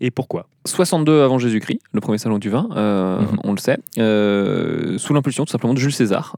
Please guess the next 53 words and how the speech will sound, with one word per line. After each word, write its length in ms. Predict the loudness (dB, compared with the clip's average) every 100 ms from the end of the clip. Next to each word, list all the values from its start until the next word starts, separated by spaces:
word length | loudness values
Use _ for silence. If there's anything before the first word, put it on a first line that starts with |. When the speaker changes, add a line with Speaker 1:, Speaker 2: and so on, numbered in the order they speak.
| -2
Speaker 2:
euh, 180 | 0 2
grand 220 | 0 2
amateur 300 | 0 2 2
de 80 | 2
vin, 200 | 0 -6 -10 -4
euh, 340 | -2 -2 -4 -6 -10 -10 -12 -14 -16 -20 _ -12
qu'on, 400 | -6 -4 -6 -2
que, 160 | -2
que 140 | -2 -2
une 100 | -2
passion 300 | -2 -2 0
pour 140 | 2
l'œno-, 200 | 4 4
l'œnologie, 640 | 4 4 4 4 2 -4 -4
euh, 500 | -2 -2 -2 -4 -6 -10 -14 _ _
pour 200 | -4 0
les, 160 | 2 2
pour 140 | 2
les 80 | 2
belles, 200 | 4 4
euh, 260 | 4 4 2
alors, 180 | 0 -2 -18 -6
j'allais 200 | -2 0
dire 140 | 0
pour 120 | -2
les, 240 | 0 -2 -2
pour 180 | 0 0
les 60 |
belles 140 | 2 0
bouteilles, 300 | 0 2 2
mais 100 | 2
non, 120 | 2
pour 100 | 0
les 60 |
belles, 320 | 2 2 2 2
pour 120 | 0
les 60 |
belles 180 | 2 2
amphores, 300 | 2 2 0
hein, 60 | -2
Speaker 1:
Pour 140 | -4
Speaker 2:
à 40 | 2
Speaker 1:
les 60 |
belles 80 | 2
Speaker 2:
l'époque. 140 | 2
Speaker 1:
amphores 160 | -2 -2
à 40 |
l'époque, 240 | -2 -4 -8
oui, 60 | -8
tout 120 | -10
à 40 |
fait. 80 | -4
Speaker 2:
Euh, 640 | 0 2 2 0 -2 -4